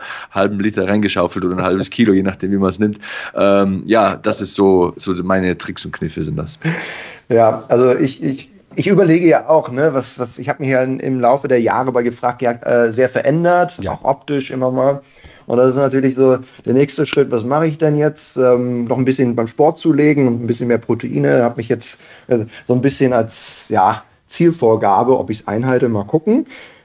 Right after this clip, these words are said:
Speaker 2: Ähm, weil wir haben jetzt alle Folgen abgedreht, diese Staffel. Und die nächsten vermutlich werden erst, äh, nächstes Jahr erst wieder gedreht.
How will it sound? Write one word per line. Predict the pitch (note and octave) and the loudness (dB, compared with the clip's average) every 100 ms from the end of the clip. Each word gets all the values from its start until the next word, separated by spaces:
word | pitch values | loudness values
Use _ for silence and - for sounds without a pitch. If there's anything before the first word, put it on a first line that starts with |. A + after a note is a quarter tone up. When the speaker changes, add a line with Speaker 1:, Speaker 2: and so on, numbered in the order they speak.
| _ - | _ 0
Speaker 2:
Ähm, | A#2+ A#2 | 2 4
weil | B2 | 2
wir | C#3 | 2
haben | C#3+ | 0
jetzt | B2+ | 0
alle | B2+ C#3 | 0 0
Folgen | C#3 B2+ C3 B2+ | 2 2 2 0
abgedreht, | C3+ - D3+ D#3 E3+ | -4 -4 -2 -2 -2
diese | D3+ D#3 E3+ | -2 -2 -2
Staffel. | - E3 G3 B3+ - _ _ | -4 -2 0 -2 -4 _ _
Und | A#2+ A2+ A2 | -2 -2 0
die | A2+ | -2
nächsten | A#2 - - A#2+ A2+ A2 A2 - - - | -2 -6 -4 2 4 2 0 -8 -20 -2
vermutlich | A2+ A#2 G#2+ G#2+ G#2 | 2 2 2 0 2
werden | A2 A2 | 2 2
erst, | G#2+ A2 - - - | 0 -4 -12 -16 -6
äh, | A2 | 0
nächstes | G#2+ A2+ A2+ G#2+ G#2+ | 2 2 0 -2 2
Jahr | A#2 | 2
erst | G#2+ A2+ | 0 -4
wieder | G#2 G2+ | -2 0
gedreht. | F#2+ G2 B2 | 0 2 2